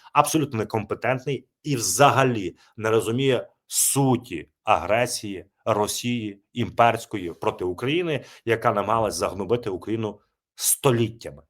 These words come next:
Так от, Джей Ді Венс каже наступне: я цитую: «Хоча Трамп хоче рятувати життя, він також бачить світ, де люди торгують між собою, а не вбивають один одного».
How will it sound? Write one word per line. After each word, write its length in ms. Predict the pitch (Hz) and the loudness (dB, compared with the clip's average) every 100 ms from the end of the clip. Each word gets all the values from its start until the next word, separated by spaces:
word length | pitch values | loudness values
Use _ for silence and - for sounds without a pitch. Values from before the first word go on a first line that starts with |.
| _ _ _ - | _ _ _ 2
Так 220 | 147 - | 4 6
от, 260 | 139 - 90 | 6 6 2
Джей 220 | 90 185 | 2 2
Ді 120 | 202 | 4
Венс 300 | 180 123 98 | 4 4 0
каже 260 | - 143 135 | -2 -2 0
наступне: 440 | 131 - 110 98 | -2 -4 -6 -2
я 60 | 120 | -4
цитую: 420 | 143 - 92 71 _ - - - - | -2 -4 -6 -10 _ -20 -20 -14 2
«Хоча 300 | 160 - 254 | 4 6 4
Трамп 340 | 233 202 175 | 6 6 4
хоче 280 | - 196 196 | 0 0 2
рятувати 440 | 151 131 117 - | 0 2 2 2
життя, 420 | 90 110 196 214 | -4 0 4 4
він 160 | 156 151 | 4 0
також 400 | 110 - 180 - | -2 -2 -2 -4
бачить 440 | 90 120 131 147 | -2 -2 -2 -8
світ, 320 | - 104 131 98 | -10 -8 -8 -4
де 140 | 101 | -4
люди 280 | 90 151 113 | -2 -4 -4
торгують 420 | 113 92 131 131 | -4 -4 -4 -4
між 180 | 139 143 | -8 -6
собою, 460 | - 160 165 92 - | -6 -2 -2 -2 -4
а 100 | 113 | -4
не 140 | 120 | -4
вбивають 420 | 80 90 123 139 | -4 -6 -4 -4
один 200 | 87 117 113 | -6 -6 -4
одного». 340 | 98 80 71 | -4 -6 -20